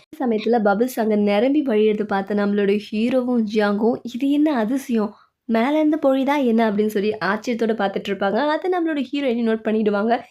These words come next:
இவங்க ரெண்டு பேரும் கப்புள்ஸா நல்ல ஒரு ரொமான்டிக்கா இருக்கிற மாதிரி இவங்க கண்ணுக்கு தெரியும்.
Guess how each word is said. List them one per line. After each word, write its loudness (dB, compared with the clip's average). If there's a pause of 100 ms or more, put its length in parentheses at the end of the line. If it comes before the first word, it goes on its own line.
(180)
இவங்க 0
ரெண்டு 0
பேரும் 0
கப்புள்ஸா -2 (400)
நல்ல 0
ஒரு 0
ரொமான்டிக்கா -2
இருக்கிற 0
மாதிரி 0
இவங்க -2
கண்ணுக்கு 2
தெரியும். 0